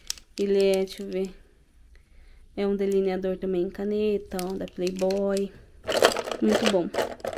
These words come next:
Então, esse ali ficaram mais lápis e delineador. Essa aqui é uma esponjinha de passar base, que fica aqui atrás também. Então, essa aqui é a gaveta de batom.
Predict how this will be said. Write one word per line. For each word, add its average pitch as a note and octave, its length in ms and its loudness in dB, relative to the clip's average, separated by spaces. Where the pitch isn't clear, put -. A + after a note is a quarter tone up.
Então, - 200 -4
esse A3 180 0
ali A3 140 2
ficaram A3 360 -2
mais A#3 480 -2
lápis A3+ 560 -4
e A3+ 60 -4
delineador. G#3+ 520 -2
Essa G3+ 200 0
aqui - 160 -2
é - 20 4
uma G#3 180 6
esponjinha A3 760 2
de B3 80 -2
passar G#3 340 -4
base, F#3+ 580 0
que - 100 -20
fica A3 240 -6
aqui A3 160 -4
atrás G3 380 0
também. G3 420 -2
Então, A3+ 160 -2
essa A3 200 -2
aqui - 140 -2
é A#3+ 60 2
a - 20 -2
gaveta A#3 540 -2
de A#3 140 -4
batom. A#3+ 520 -2